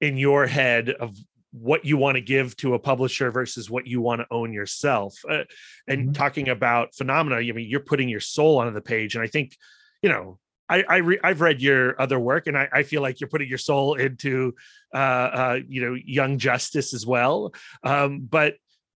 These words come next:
Speaker 1: like, it, this, does it feel like to you, like, when you do something like Phenomena,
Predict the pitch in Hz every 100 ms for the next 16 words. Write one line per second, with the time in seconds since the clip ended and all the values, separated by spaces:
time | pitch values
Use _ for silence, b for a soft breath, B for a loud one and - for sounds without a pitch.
0 | _ _ 165 196 135 131 190 - 175 160
1 | 208 208 - 208 208 180 - 160 175 143
2 | 131 147 147 185 185 135 180 175 165 151
3 | 147 139 131 - 135 123 135 180 202 165
4 | 107 92 - 123